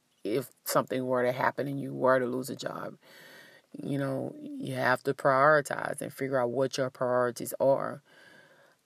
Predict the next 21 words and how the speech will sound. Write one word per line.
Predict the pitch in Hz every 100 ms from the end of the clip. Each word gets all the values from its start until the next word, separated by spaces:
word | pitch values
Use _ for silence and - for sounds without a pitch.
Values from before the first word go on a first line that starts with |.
| -
Um, | 135 131 131 135 151 180 - _ _ _ _ _ _ - - _ -
I | 135
had | 127 147 139
to |
think | 151 147 147
about | 143 135
what | 131 131 131 131 -
it | 131
was | 131 127 127 123 - _ -
that | 135
I | 127
really | 127 131 135
wanted | 127 127 143 127
and | 131 139
then | 123 127 131
let | 123 -
that | - -
guide | - - -
my | 123 139
decisions | 135 - 147 131 123 139
about | 127 123 123 127